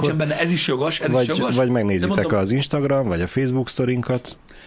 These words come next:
Speaker 1: A, a, abban, a, azt is meg lehet nyitni, csak azért mondom, hogyha kíváncsiak
Speaker 2: Van
Speaker 1: vagytok
Speaker 2: lehetőség
Speaker 1: arra,
Speaker 2: mindenhol.
Speaker 1: hogy, hogy mit csinálunk, vagy hogy, vagy hogy mi a helyzet, öm, akkor, akkor, hogyha követtek minket, akkor megtudjátok a dolgokat. Mondom, nagyon igyekszünk,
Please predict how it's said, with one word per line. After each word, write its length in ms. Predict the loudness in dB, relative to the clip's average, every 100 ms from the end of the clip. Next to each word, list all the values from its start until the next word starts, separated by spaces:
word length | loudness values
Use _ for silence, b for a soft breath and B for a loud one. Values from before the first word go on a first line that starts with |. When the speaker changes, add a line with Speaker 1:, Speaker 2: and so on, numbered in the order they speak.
| B
Speaker 1:
A, 80 | -2
a, 280 | 0 0 -2
abban, 240 | 0 0 2
a, 220 | 0 0
azt 120 | -2
is 100 | -2
meg 140 | -2 -2
lehet 160 | -2
nyitni, 220 | -4 -4 -4
csak 160 | -2
azért 180 | -2 -2
mondom, 180 | -2 -2
hogyha 220 | -4 -4
kíváncsiak 460 | -2 -2 -2 -2 0
Speaker 2:
Van 120 | 2
Speaker 1:
vagytok 180 | 2 2
Speaker 2:
lehetőség 200 | 0 0
Speaker 1:
arra, 20 | 2
Speaker 2:
mindenhol. 200 | 2 0
Speaker 1:
hogy, 100 | -2
hogy 100 | -6
mit 120 | -4 -2
csinálunk, 640 | -2 -2 -2 -6 -10 -8
vagy 160 | -8 -6
hogy, 320 | -6 -6 -10 -8
vagy 120 | -6
hogy 80 | -2
mi 100 | -2
a 40 |
helyzet, 500 | 0 -2 -2 -4 -8 B B B -6
öm, 320 | -4 -4 -10 -10
akkor, 340 | -8 -4 -6 -6
akkor, 220 | -6 -4
hogyha 180 | -4 -4
követtek 400 | -4 -4 -6 -8
minket, 240 | -6 -6
akkor 160 | -6 -6
megtudjátok 540 | -6 -6 -8 -8 -6
a 20 | -2
dolgokat. 260 | -2 -2
Mondom, 200 | -6 -4
nagyon 260 | -2 -2 -4
igyekszünk, 600 | -4 -4 -6 -8 -10